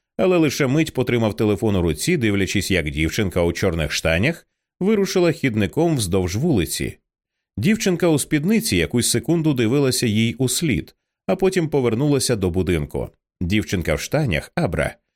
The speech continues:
почала переходити Ричленд Корт, і в цей момент чоловік у пікапі задер руки в жесті. «Що відбувається?» Вона відповіла йому піднятими великими пальцями: «Не переймайся, все окей».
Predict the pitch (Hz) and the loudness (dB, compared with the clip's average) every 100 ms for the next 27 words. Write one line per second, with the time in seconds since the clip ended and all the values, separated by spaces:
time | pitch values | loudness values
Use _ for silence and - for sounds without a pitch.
0 | _ _ 214 - 170 160 156 120 - 127 | _ _ -2 0 0 2 2 0 0 0
1 | 117 117 98 98 - 107 123 - 180 90 | 0 0 0 0 0 -2 -2 -2 0 0
2 | 80 - 113 95 - 98 92 80 101 175 | -2 -4 -2 -2 -2 0 2 2 0 0
3 | - - 85 80 110 - 80 73 82 90 | -2 -2 0 0 0 -2 -4 0 -2 0
4 | 175 185 _ _ - 123 143 185 180 131 | -2 -2 _ _ -2 0 2 2 2 2
5 | 165 160 139 95 95 107 - 87 80 - | 0 0 0 0 0 0 0 -2 -2 0
6 | 220 196 180 196 104 71 - - - _ | 0 0 0 0 0 -2 -4 -6 -8 _
7 | _ _ _ _ _ 90 160 202 185 185 | _ _ _ _ _ 0 2 2 2 0
8 | 147 143 175 156 143 143 127 104 107 107 | 0 2 4 4 2 0 0 2 0 0
9 | 104 98 85 101 98 92 104 110 165 95 | 0 0 2 2 0 0 -2 0 -2 0
10 | - 71 67 _ - 147 135 120 104 101 | -2 -4 -6 _ -2 0 2 2 2 2
11 | 170 196 - 165 - 101 85 - 65 - | 2 2 2 0 2 2 0 -2 -4 -6